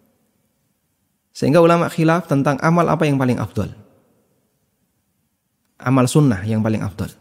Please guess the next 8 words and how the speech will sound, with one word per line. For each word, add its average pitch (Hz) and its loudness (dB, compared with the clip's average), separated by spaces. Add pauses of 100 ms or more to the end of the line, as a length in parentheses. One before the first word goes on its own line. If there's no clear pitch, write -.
(1500)
Dan 120 0 (240)
yang 131 2
lebih 123 2
kuat 139 2
dalam 117 0
hal 117 0
ini 135 2
adalah 127 2